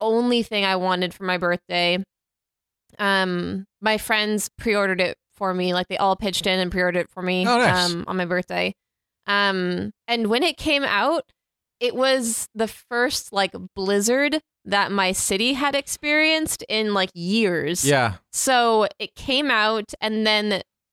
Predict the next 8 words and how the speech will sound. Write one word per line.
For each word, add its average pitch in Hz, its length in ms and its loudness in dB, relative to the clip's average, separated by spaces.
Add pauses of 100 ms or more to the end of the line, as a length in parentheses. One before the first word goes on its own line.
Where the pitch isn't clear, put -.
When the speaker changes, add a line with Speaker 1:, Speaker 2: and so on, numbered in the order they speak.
(100)
Speaker 1:
actual, 208 920 2 (160)
like, 190 220 0 (100)
snowy, 202 1200 2
crazy, 214 440 0
like, 185 140 0
Viking-y 196 520 0
landscape 175 680 -2
surrounded 123 440 4